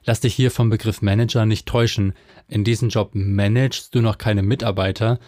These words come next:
sondern nur deinen Aufgabenbereich. Typische konkrete Stellen wären zum Beispiel Brand Manager, Sales Manager oder Supply Chain Manager. In der Regel bist du im Konzern von Anfang an Teil eines Tarifvertrags, den die Firma mit ihrer jeweiligen Gewerkschaft ausgehandelt hat.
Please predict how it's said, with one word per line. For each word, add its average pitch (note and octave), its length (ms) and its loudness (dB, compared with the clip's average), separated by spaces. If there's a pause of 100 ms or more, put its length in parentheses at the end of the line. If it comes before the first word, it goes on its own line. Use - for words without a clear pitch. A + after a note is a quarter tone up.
(140)
sondern A2 360 0
nur A#2+ 160 2
deinen A2 320 0
Aufgabenbereich. F#2 920 -4 (520)
Typische A2+ 420 0
konkrete A#2 480 -2
Stellen A#2+ 500 2
wären G#2+ 160 2
zum G2 200 -4
Beispiel G2 360 -4
Brand A2 340 0
Manager, G#2 680 0
Sales G#2+ 500 -4
Manager F#2+ 560 -2
oder F#2+ 180 -2
Supply G2+ 380 -4
Chain G2+ 240 -2
Manager. F2+ 480 -6 (1300)
In A#2 140 -2
der A#2 140 2
Regel C3+ 300 2
bist A#2+ 260 -2
du A#2 40 2
im A2 120 0
Konzern A2 500 0
von A2 200 -2
Anfang A2+ 360 -2
an G#2 160 -2
Teil G#2 260 -2
eines G#2 240 -2
Tarifvertrags, G#2 840 -4
den G2+ 160 0
die G2+ 80 -2
Firma C3 320 2
mit A2+ 160 0
ihrer G2+ 180 0
jeweiligen G2+ 480 2
Gewerkschaft G2 560 -2
ausgehandelt F#2 640 -2
hat. - 240 -10